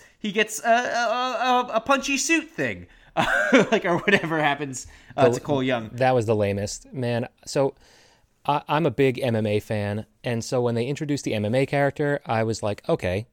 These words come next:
Speaker 2: cool," because in two thousand twenty-one, when people hear about a tournament of a bunch of martial artists fighting that have all different martial arts styles, I would assume people think mixed martial arts. They think the U F C, because the U F C in real life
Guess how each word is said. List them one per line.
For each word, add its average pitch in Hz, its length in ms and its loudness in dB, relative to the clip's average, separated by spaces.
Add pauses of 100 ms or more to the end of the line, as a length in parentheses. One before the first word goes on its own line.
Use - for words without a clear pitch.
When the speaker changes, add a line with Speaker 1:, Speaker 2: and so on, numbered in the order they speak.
Speaker 2:
cool," 107 400 2
because 107 500 -2 (500)
in 123 260 2
two 165 140 0
thousand 110 180 0
twenty-one, 120 760 0
when 113 160 0
people 107 260 -4
hear 107 460 0
about 95 580 0
a 104 80 -4
tournament 113 460 -2
of 107 80 0
a 101 40 -2
bunch 107 240 -2
of 101 60 -4
martial 104 320 -2
artists 107 400 -4
fighting 110 420 0
that 104 100 0
have 101 100 2
all 107 120 6
different 107 220 -2
martial 104 260 0
arts 175 160 2
styles, 95 400 -2 (440)
I 135 360 2
would 110 220 0
assume 113 300 0
people 107 240 -2
think 98 360 -6
mixed 95 260 -4
martial 110 300 -2
arts. - 260 -2
They 104 140 -8
think 104 220 -6
the 101 80 -2
U 104 80 0
F 120 80 -2
C, 165 200 0
because 85 320 -8
the 92 100 -8
U 117 100 2
F 120 80 -2
C 165 180 0
in 104 100 0
real 110 160 2
life 131 340 2